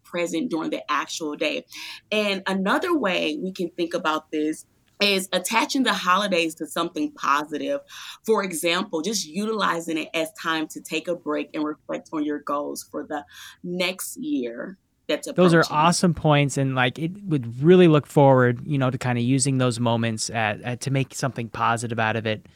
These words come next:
Speaker 2: Um, but to be totally honest, you know, um, it can be sad when we're at a holiday gathering and, you know, there's a loved one who's no longer with us.
Speaker 1: Mm.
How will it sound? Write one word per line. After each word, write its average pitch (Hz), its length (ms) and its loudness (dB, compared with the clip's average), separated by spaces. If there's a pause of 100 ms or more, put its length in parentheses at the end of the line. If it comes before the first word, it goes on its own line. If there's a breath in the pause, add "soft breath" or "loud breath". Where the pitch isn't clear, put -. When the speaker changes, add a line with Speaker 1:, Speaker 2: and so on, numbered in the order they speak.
(240 soft breath)
Speaker 2:
Um, 120 480 0
but 170 120 2
to 180 80 4
be 202 120 6
totally 214 380 6
honest, 190 500 2
you 165 120 2
know, 147 380 0 (240)
um, 131 520 2
it 151 160 -6
can 185 140 4
be 185 160 4
sad 165 540 4
when 147 320 -2
we're 135 160 2
at 131 300 4
a 127 80 0
holiday 139 280 2
gathering 127 520 4
and, 120 200 0
you 135 80 -2
know, 117 160 2
there's 123 200 0
a 127 40 0
loved 123 320 0
one 117 200 0
who's 117 260 -2
no 120 140 -2
longer 104 260 -4
with 95 240 -8
us. 160 360 0
Speaker 1:
Mm. - 40 -12